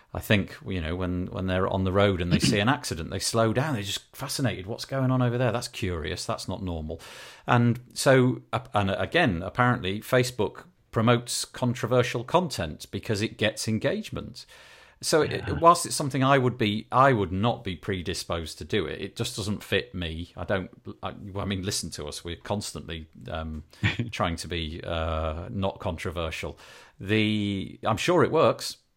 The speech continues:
Speaker 1: I'm sure it works. You know, if, if, like you said, if your, um, if you're into knitting and, you know, th-, this,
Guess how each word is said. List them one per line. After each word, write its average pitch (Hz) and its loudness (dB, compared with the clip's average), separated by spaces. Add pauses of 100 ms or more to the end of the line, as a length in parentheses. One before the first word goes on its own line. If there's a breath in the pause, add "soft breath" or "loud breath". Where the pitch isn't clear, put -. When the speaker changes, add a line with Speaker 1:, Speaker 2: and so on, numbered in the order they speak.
(220)
Speaker 1:
I'm 85 -2
sure 143 -2
it 76 -4
works. 80 -6
You 104 -2
know, 95 0
if, 90 -6
if, - -8 (140)
like 110 0
you 101 -4
said, 101 2
if 87 -4
your, 98 0
um, 87 0 (280 soft breath)
if 104 -4
you're 104 4
into 95 0
knitting 87 0
and, 85 -2
you 85 -8
know, 85 -8
th-, - -14
this, - 0